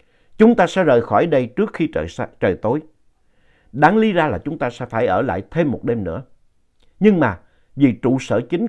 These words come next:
cố liên lạc với chúng ta vào ban đêm nhưng không thành công. Họ để ý tới vấn đề là hễ cứ đến tối thì bộ đàm không làm việc được.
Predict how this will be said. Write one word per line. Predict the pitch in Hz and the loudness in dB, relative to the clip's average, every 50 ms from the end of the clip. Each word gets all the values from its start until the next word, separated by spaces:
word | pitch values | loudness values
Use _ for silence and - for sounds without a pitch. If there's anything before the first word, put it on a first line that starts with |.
| 233 | 0
cố | - 214 240 269 | 4 4 4 4
liên | 240 208 151 117 | 4 0 -2 -2
lạc | 104 90 - | -4 -6 -6
với | - 147 - | -10 -10 -10
chúng | 185 185 180 | -8 -8 -6
ta | - 143 131 110 104 | -6 -4 -4 -4 -6
vào | 104 - | -6 -6
ban | 101 98 110 117 | -6 -6 -6 -4
đêm | 110 107 107 117 | -6 -6 -6 -4
nhưng | 139 170 180 160 | -6 -4 -6 -6
không | - 170 139 135 | -6 -8 -8 -8
thành | - 113 82 78 | -8 -10 -12 -10
công. | - 107 101 92 _ _ _ _ _ _ _ _ _ _ _ _ _ _ _ _ _ _ - _ _ _ | -10 -10 -10 -12 _ _ _ _ _ _ _ _ _ _ _ _ _ _ _ _ _ _ -20 _ _ _
Họ | - 123 120 123 139 | 2 4 4 6 6
để | 139 127 135 | 4 4 2
ý | 151 190 | 2 2
tới | 190 - 226 190 | 0 0 -2 0
vấn | 247 240 220 | 0 -2 0
đề | 156 113 104 92 87 _ _ _ _ _ _ _ _ _ _ _ - | 0 -2 -2 -4 -6 _ _ _ _ _ _ _ _ _ _ _ -4
là | 127 131 | 0 0
hễ | 113 120 156 | 2 2 2
cứ | 156 - 226 | 2 2 0
đến | 220 190 233 233 | 4 6 4 4
tối | 233 - 214 247 302 294 | 4 0 0 0 0 0
thì | - 131 | 0 -4
bộ | 120 - 117 | 0 0 2
đàm | 127 113 110 110 113 | 2 2 0 -2 -4
không | - - 208 190 | -6 -6 -4 -4
làm | 143 - 101 | -4 -4 -4
việc | 101 107 - - | -4 -8 -6 -4
được. | - 92 - _ | -6 -6 -6 _